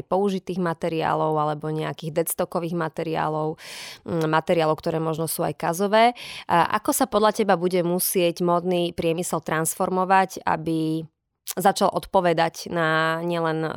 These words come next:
palčivú klimatickú krízu, ale celkovo aj na naše potreby, lebo aj tie sa zmenili po pandémii konec koncov?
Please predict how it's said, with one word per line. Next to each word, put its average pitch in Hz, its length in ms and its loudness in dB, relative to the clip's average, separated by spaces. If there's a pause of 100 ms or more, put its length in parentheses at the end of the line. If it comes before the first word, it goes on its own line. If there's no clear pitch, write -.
(200)
palčivú 170 420 2
klimatickú 175 540 -6
krízu, 214 400 2
ale 175 220 4
celkovo 165 400 -2
aj 160 80 2
na 165 100 -2
naše 165 240 -4
potreby, 165 440 -6
lebo 160 180 2
aj 214 160 4
tie 180 100 4
sa 165 140 -2
zmenili 165 340 -2
po 160 140 -4
pandémii 151 500 -4
konec 156 320 -6
koncov? 151 540 -6